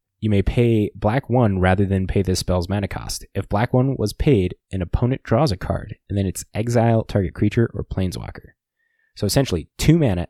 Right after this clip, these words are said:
exile a creature or planeswalker, instant speed. This card came out in Strixhaven. This card is really good, in my opinion, for a two mana, exile a creature or planeswalker at the cost of getting your opponent a card.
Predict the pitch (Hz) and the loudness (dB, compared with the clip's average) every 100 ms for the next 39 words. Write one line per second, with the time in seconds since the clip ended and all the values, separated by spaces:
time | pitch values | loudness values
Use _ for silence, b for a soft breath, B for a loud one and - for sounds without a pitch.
0 | - 110 107 107 98 - 101 90 85 - | -4 -2 0 2 0 0 0 0 -2 -2
1 | 82 - - 82 - 123 113 107 - 71 | -6 -6 -6 -6 0 0 2 -2 -4 -4
2 | 90 - 90 98 95 90 87 - - 101 | -2 0 -2 0 0 0 -4 -6 -2 -2
3 | 95 - 160 151 - 117 131 123 - 117 | -2 2 2 4 2 2 4 4 0 2
4 | 117 117 117 113 110 - - 82 87 104 | 4 6 6 4 -2 -8 -12 -8 -2 0
5 | 120 120 110 98 90 - - 87 - 92 | 2 2 4 2 2 -8 -8 -6 -6 -6
6 | 92 85 - 87 - 101 - 104 95 95 | -10 -14 -10 -10 -6 -4 0 2 2 0
7 | - 92 92 87 87 85 92 - 87 - | -2 -6 -4 -4 -4 -2 -2 0 0 -2
8 | 80 - - - - B B B - - | -6 -10 -14 -16 -20 B B B -4 -2
9 | - 92 - 85 - 92 90 87 85 87 | 2 2 0 -4 0 0 2 0 0 -2
10 | 95 87 80 - 139 175 | -2 -4 -4 2 2 2